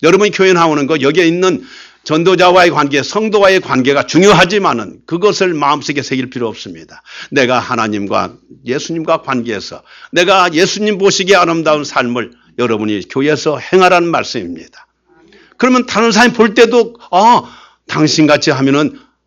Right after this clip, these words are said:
정말 하나님이 기뻐하시겠네"라고 보면서 내가 변화될 수 있는,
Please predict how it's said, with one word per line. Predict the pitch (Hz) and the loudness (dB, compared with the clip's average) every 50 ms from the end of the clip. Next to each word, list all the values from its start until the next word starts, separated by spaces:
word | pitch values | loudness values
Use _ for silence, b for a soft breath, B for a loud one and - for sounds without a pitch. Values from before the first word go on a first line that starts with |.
| _ _ _ - | _ _ _ -8
정말 | - 123 123 131 139 135 | -2 0 2 4 4 2
하나님이 | - - 151 135 123 120 120 113 117 127 123 123 123 - | 0 0 0 0 2 2 2 2 0 0 -2 -4 -8 -12
기뻐하시겠네"라고 | - - 131 - 196 175 135 120 - 127 123 101 90 95 95 95 87 87 - 123 127 147 180 226 240 226 233 B B B B B | -10 -10 -8 -4 -2 -2 -2 -2 -4 -4 -4 -4 -4 -4 -8 -8 -10 -8 -10 -10 -10 -8 -8 -8 -8 -8 -10 B B B B B
보면서 | - 180 170 190 208 214 202 151 175 185 185 175 B B B B - | -2 0 2 2 2 2 2 0 0 0 0 -2 B B B B -4
내가 | 117 131 131 127 131 127 127 | -2 0 0 2 0 0 -2
변화될 | - 117 110 110 110 110 90 98 95 | -2 -4 -2 -2 -2 -2 -2 -4 -8
수 | 87 - - 87 | -8 -8 -10 -12
있는, | 82 80 80 76 - | -12 -12 -14 -18 -20